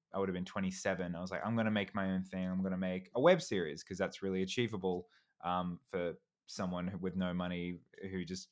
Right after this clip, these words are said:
wants to get a few friends together and make something." So I wrote and appeared in and directed,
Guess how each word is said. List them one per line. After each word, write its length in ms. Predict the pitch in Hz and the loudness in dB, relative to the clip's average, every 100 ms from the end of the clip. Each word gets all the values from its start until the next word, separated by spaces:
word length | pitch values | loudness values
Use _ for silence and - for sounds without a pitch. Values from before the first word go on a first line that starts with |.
| 107 | -6
wants 220 | 98 92 | -4 -2
to 80 | 95 | -4
get 100 | 92 | -4
a 60 | 87 | -4
few 180 | 92 | -8
friends 300 | 90 117 107 | -2 0 0
together 460 | 110 98 92 95 95 | 0 2 4 4 2
and 300 | - 87 87 | -2 -6 -2
make 200 | 98 95 | -2 -2
something." 380 | 98 90 78 71 _ - - _ - | -6 -6 -10 -14 _ -20 -20 _ -12
So 500 | - 127 120 123 120 - | 0 8 10 10 8 8
I 440 | 113 113 117 117 - | 6 8 6 4 2
wrote 540 | 120 131 143 - - - - - _ _ _ _ _ _ _ _ _ _ | 8 10 10 6 0 -4 -6 -10 _ _ _ _ _ _ _ _ _ _
and 420 | 113 110 104 104 101 | 0 2 2 0 -2
appeared 440 | 104 - 120 113 | -4 2 4 6
in 200 | 107 104 | 4 4
and 140 | 98 92 | 2 2
directed, 640 | 92 113 - 107 101 92 | 6 4 4 2 2 0